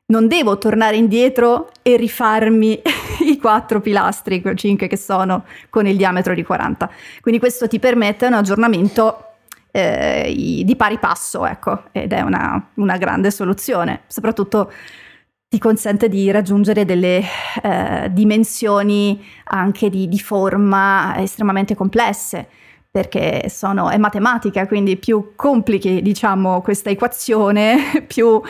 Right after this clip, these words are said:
il risultato, eh, la, la rappresenta in qualche maniera. Quindi questo ti dà un, un ventaglio di possibilità che nemmeno riesci a immaginare tu.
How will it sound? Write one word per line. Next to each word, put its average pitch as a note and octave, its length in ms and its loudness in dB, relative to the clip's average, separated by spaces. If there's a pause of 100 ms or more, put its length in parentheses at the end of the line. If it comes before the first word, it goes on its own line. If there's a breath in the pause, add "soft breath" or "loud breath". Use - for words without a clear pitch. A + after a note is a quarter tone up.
(200 loud breath)
il G#3+ 120 2
risultato, G3 840 0
eh, - 800 -6
la, - 240 -2
la G3 340 0
rappresenta F#3+ 600 -2
in F#3+ 80 -4
qualche F#3 320 -4
maniera. F3 520 -2
Quindi F#3+ 360 0
questo A3+ 480 -2
ti - 140 -4
dà G3 360 2 (280 loud breath)
un, G3 300 2
un F3 920 0
ventaglio F#3+ 800 0
di G3 420 -2 (240)
possibilità G3 920 0 (640 loud breath)
che - 180 0
nemmeno A3+ 400 4
riesci G#3+ 320 -2
a A3 40 0
immaginare G3+ 600 0
tu. F#3 200 -2